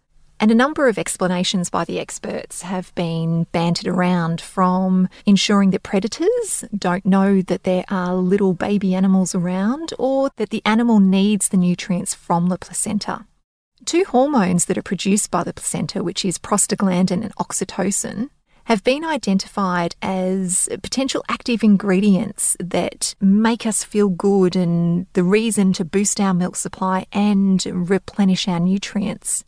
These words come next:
However, when the placenta is processed so that we can then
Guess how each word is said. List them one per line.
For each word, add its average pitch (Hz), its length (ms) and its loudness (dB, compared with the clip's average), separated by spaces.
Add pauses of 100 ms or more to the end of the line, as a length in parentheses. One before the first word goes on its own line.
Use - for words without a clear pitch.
(320)
However, 254 640 -4 (320)
when 269 340 2 (140)
the 208 120 -2
placenta 196 560 0
is 165 140 -4
processed - 840 -4
so - 280 -2
that - 180 -8
we 196 160 0
can 185 240 0
then 175 580 0